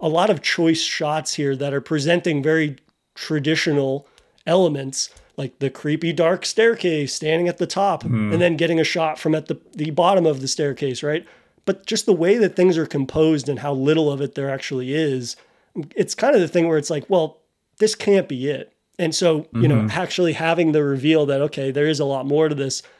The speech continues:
Speaker 1: is probably why this has such explosive word to mouth, right? I find that
Speaker 2: Yeah.
Speaker 1: when you look at the landscape, not only just of horror, but of film in general, you know, we might enjoy a lot of movies, but at the end of the day, like, how many of them are doing something that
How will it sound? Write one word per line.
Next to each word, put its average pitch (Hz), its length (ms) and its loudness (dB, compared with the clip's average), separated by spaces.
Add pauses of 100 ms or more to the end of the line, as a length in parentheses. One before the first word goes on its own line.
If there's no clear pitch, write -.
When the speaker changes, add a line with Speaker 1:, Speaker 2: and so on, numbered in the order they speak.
(260)
Speaker 1:
is 160 160 0
probably 185 300 4
why 151 340 2
this 143 200 -4
has 156 200 -2
such 151 220 -4
explosive 139 640 -4
word 135 220 -2
to 127 60 -8
mouth, 131 340 -6
right? 143 220 -6 (320)
I 160 60 -6
find 165 340 2
that 156 160 0
Speaker 2:
Yeah. 98 280 2 (560)
Speaker 1:
when 185 120 0
you 214 80 4
look 247 140 2
at 269 100 -2
the 185 60 0
landscape, 156 560 0
not 196 160 2
only 151 200 4
just 135 200 -8
of 123 80 -10
horror, 151 320 0
but 127 140 -6
of 123 80 -8
film 151 260 0
in 127 100 -2
general, 135 480 -4 (840)
you 214 100 -2
know, 147 100 0
we 160 200 -2
might 240 220 4
enjoy 185 400 4
a 170 60 2
lot 151 220 0
of 139 120 -6
movies, 165 360 0
but 175 280 -4
at 175 100 -10
the 220 100 4
end 240 80 4
of 214 60 2
the 170 60 2
day, 170 240 0
like, 147 260 -6
how 220 180 0
many 220 160 6
of 208 80 4
them 196 160 2
are 156 80 0
doing 151 320 0
something 143 440 -4
that 139 380 -8